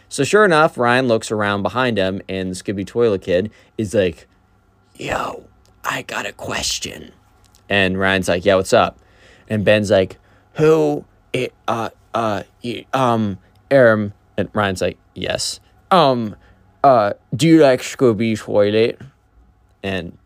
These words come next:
Ryan's just like, "What?" And Ben's like, "Did you like Scooby Toilet?" And Ryan's like, at this point, Ryan is just, like, so, c-, like, just annoyed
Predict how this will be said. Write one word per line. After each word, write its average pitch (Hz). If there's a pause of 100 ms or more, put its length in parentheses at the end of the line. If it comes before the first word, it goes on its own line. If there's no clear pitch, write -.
(200)
Ryan's 95
just 90
like, 92
"What?" 104 (460)
And 90
Ben's 92
like, 87
"Did 160
you 143
like 127
Scooby 110
Toilet?" 90 (280)
And 92 (760)
Ryan's 95
like, 92 (760)
at 156
this 208
point, 120
Ryan 156
is 190
just, 151
like, 120
so, 120 (140)
c-, -
like, 107
just 113 (160)
annoyed 113